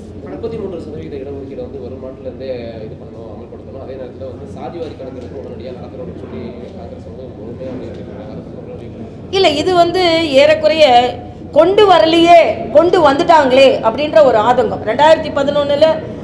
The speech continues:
Speaker 2: அஹ், ம-, அ, காங்கிரஸ் இருந்தப்போ அவங்க கொண்டு வந்திருக்கலாம், அதை அறிவிச்சிருக்கலாம்.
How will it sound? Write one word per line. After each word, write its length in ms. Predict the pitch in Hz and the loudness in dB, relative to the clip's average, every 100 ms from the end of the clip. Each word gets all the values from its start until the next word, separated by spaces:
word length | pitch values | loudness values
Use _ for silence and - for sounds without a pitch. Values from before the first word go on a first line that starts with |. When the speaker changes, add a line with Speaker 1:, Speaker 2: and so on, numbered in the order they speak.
| - | -2
Speaker 2:
அஹ், 340 | 247 247 240 233 240 | 6 8 8 4 2
ம-, 200 | 240 247 | 2 4
அ, 60 | |
காங்கிரஸ் 480 | 247 277 302 311 302 | 4 4 4 2 2
இருந்தப்போ 460 | 277 277 277 294 302 | -2 -2 2 6 8
அவங்க 640 | 294 - 269 269 247 240 247 | 8 4 2 6 6 6 2
கொண்டு 180 | 269 285 | 0 2
வந்திருக்கலாம், 600 | 269 262 240 254 311 294 | 2 0 0 0 0 4
அதை 100 | 247 | 4
அறிவிச்சிருக்கலாம். 600 | 285 - 269 240 208 | 2 -2 -6 -4 -6